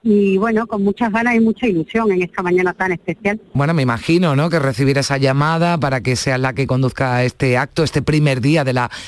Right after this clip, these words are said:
Speaker 2: de la bandera de, de Andalucía, bueno, pues te habrá, eh, supuesto una inmensa alegría.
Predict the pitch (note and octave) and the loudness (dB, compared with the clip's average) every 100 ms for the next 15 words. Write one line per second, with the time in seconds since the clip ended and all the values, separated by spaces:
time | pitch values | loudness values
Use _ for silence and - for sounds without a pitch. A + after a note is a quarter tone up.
0 | - - D3 C#3 C3+ C#3 C#3 C3 C3 B2 | -6 -2 0 0 0 0 0 0 0 0
1 | C#3+ C3+ C3+ C3 C3 - C#3 D3 D#3 B2+ | 0 0 0 0 -2 0 0 2 0 -2
2 | C#3 A2+ A2+ G#2 A2 A2+ - - - A#2+ | -2 -2 -2 0 0 -2 -6 -18 -6 0
3 | A#2+ - C3+ A#2+ D#3 C3 B2+ C3 B2+ B2 | 0 0 -2 0 0 2 2 0 0 -2
4 | A2 F#2+ F#2 F2 | 0 0 -2 -4